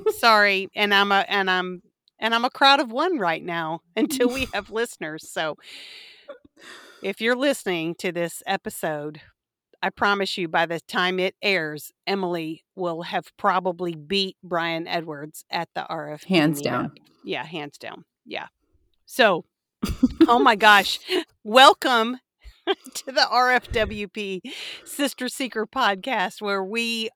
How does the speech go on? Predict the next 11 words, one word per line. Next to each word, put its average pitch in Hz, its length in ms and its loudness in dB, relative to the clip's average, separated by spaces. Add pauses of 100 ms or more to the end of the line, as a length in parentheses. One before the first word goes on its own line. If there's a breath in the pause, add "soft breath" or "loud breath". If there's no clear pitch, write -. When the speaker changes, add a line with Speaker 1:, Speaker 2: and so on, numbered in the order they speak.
(100)
Speaker 1:
are 175 580 2 (720)
seeking 240 440 -4
truth 214 480 -4
and 196 160 -6
finding 170 360 -4
God's 160 280 -8
heart. 226 240 0 (580)
I 185 460 4
am 190 240 -2
your 170 160 -4
host, 196 520 -4